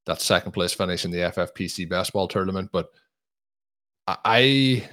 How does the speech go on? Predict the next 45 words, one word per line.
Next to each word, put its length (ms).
did 180
not 220
see 260
it 140
happening 560
in 80
Houston 800
this 160
season 440
for 140
him, 80
and 100
particularly 380
even 120
when 100
the 60
season 280
started. 480
But 220
it 100
has 140
flip-flopped 640
with 120
how 120
the, 380
the 100
running 300
backs 360
have 140
been 160
used 360
there, 380
and 120
Singletary 640
is 260
in 160
a, 280
another 240
pretty 260
decent 560
spot 340
this 160
week. 140
He, 120
it, 140